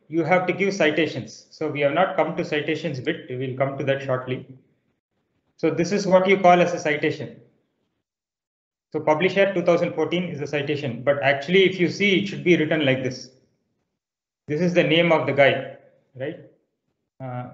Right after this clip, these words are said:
Gualtieri, and the video was published in two thousand thirteen.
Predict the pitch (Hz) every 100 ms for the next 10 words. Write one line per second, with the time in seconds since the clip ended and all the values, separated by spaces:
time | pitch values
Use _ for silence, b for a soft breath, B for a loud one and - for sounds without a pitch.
0 | 135 139 143 143 156 143 170 - - _
1 | _ - 143 156 147 139 160 165 175 156
2 | - - 143 165 165 156 147 143 147 139
3 | - 135 - 110 - -